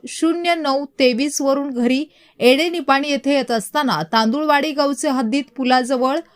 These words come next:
पुणे बेंगलोर हायवेवर पुणे बाजूस जाणारे रोडवर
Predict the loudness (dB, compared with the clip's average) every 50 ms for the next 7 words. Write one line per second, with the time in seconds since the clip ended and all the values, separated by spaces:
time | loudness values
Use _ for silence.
0 | _ _ _ _ -4 -2 0 2 2 0 2 2 0 0 0 -2 0 2 2 2
1 | 2 0 -2 -2 0 0 0 0 0 0 -2 -2 -4 -4 -2 -2 0 0 0 2
2 | 2 2 2 0 -2 -4 -6 -4 -2 0 0 2 2 0 0 0 -2 0 0 0
3 | 0 2 0 -2 -2